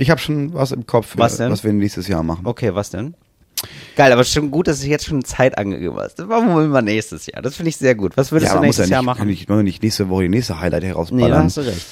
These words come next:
Speaker 2: Ja,
Speaker 1: So,
Speaker 2: was würdest du machen?
Speaker 1: ich tue mich ja sehr schwer mit Tattoos, ne?
Speaker 2: Oh, ne, Alter, bist du, bist du irre? Ich mach mir auf gar keinen Fall ein Tattoo.
Speaker 1: Ja, aber pass auf.
Speaker 2: Ja.
Speaker 1: Jetzt haben wir jemanden kennengelernt.
Speaker 2: Ja.
Speaker 1: Und sie hatte ja ein Tattoo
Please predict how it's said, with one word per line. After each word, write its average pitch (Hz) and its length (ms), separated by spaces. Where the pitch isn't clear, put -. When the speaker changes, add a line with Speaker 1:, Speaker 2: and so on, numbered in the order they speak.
Speaker 2:
Ja, 110 140
Speaker 1:
So, 107 120
Speaker 2:
was - 120
würdest 131 220
du - 20
machen? 117 120
Speaker 1:
ich - 40
tue 165 140
mich 151 100
ja 151 120
sehr 131 180
schwer 120 220
mit 101 140
Tattoos, - 520
ne? 120 160
Speaker 2:
Oh, 165 260
ne, 165 60
Alter, 190 280
bist 147 180
du, 135 180
bist 139 360
du 165 140
irre? 170 360
Ich 165 160
mach 185 160
mir 175 160
auf 127 180
gar 156 160
keinen 120 220
Fall 107 180
ein 90 80
Tattoo. - 360
Speaker 1:
Ja, 101 240
aber 90 140
pass 90 180
auf. 110 340
Speaker 2:
Ja. 87 220
Speaker 1:
Jetzt - 160
haben 127 160
wir 98 100
jemanden 95 300
kennengelernt. 80 680
Speaker 2:
Ja. 78 140
Speaker 1:
Und 104 200
sie 117 280
hatte 127 200
ja 101 100
ein 95 80
Tattoo 92 520